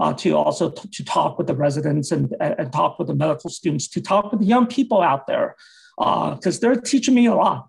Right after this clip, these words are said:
Uh, they're, they're teaching me, you know, a lot. Uh, just, just the, the, the way that we've been doing things, just keep our head down and, and, you know, don't make wave, don't complain, uh, and just kind of work hard.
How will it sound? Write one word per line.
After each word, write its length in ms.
Uh, 100
they're, 240
they're 160
teaching 460
me, 240
you 140
know, 280
a 220
lot. 500
Uh, 220
just, 280
just 320
the, 240
the, 180
the 80
way 300
that 180
we've 140
been 160
doing 340
things, 280
just 200
keep 220
our 140
head 220
down 380
and, 540
and, 280
you 100
know, 160
don't 200
make 240
wave, 340
don't 160
complain, 720
uh, 360
and 540
just 240
kind 160
of 60
work 180
hard. 300